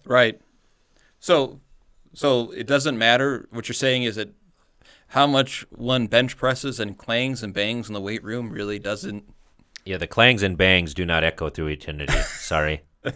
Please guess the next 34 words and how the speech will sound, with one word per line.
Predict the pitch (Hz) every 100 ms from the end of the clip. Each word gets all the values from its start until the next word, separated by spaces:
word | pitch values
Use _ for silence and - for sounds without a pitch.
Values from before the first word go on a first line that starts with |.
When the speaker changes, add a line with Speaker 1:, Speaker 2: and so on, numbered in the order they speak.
| - 131 - _ _ - - -
Speaker 1:
Um, | 165 143 135
a | 165
vicar, | 147 214 214 120 104
actually, | 117 135 - 147 123 -
he | 127 202
preaches | - 196 185 170 -
two | 202
Sundays | 202 214 156 143
in | 143
a |
row. | 123 190 120 98 _ _ _ _ _ _ _ _ _
Just | - 165
because | 180 175 156 - _ _
he | 139 143
did | 156
a, | 139 113 101 - _ _ _
for | - 131 123
our | 113 113
pastors' | 123 139 127 113
meeting, | 98 104 107
he | 110 120
did | 110
a, | 98 95 - -
a |
study | - 151 151 127
on | 110 113
the | 107 104 - _ _ _ _
Transfiguration. | 160 135 - 135 120 143 156 110 113 127 _ _
Speaker 2:
He | 113
did. | 113 170 110
It |
was | 95
very | 92 113
good. | 113 151 -